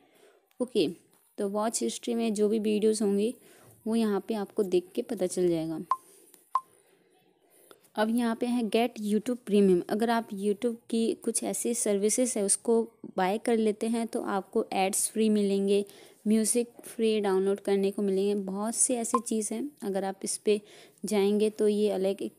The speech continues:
चीज़ हो जाता है, जिसके बारे में हम देख सकते हैं, एड फ्री बैकग्राउंड प्ले। तो आप वीडियोज़ को भी ऐसे देख पाएंगे जिसमें कि सिर्फ वीडियोज़ प्ले होंगी, एड्स नहीं आएंगे।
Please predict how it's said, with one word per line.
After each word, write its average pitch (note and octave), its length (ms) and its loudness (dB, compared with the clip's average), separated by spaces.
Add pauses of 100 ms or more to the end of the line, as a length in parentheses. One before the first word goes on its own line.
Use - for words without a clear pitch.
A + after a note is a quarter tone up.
चीज़ G#3+ 260 -2
हो G#3+ 60 2
जाता G3+ 280 -2
है, G#3 60 -2
जिसके G3 360 -4
बारे G3 200 -2
में G#3+ 180 0 (520)
हम G#3 160 0
देख G#3 180 4
सकते G#3+ 340 -2
हैं, A3+ 280 -2 (240)
एड G3 220 2
फ्री A#3 260 -2
बैकग्राउंड G3 560 -2
प्ले। G#3+ 260 0 (460)
तो G3 100 0 (480)
आप F#3+ 140 0
वीडियोज़ G#3 560 4
को A3+ 200 2
भी A3+ 160 2
ऐसे G3+ 280 -2
देख G#3+ 260 -2
पाएंगे A3 260 0
जिसमें G#3 360 -2
कि A3+ 160 -2
सिर्फ A#3+ 320 0 (520)
वीडियोज़ G3+ 440 2
प्ले G#3+ 120 0
होंगी, G#3+ 320 0 (120)
एड्स G3 380 -2
नहीं G3 320 -2
आएंगे। A3 400 2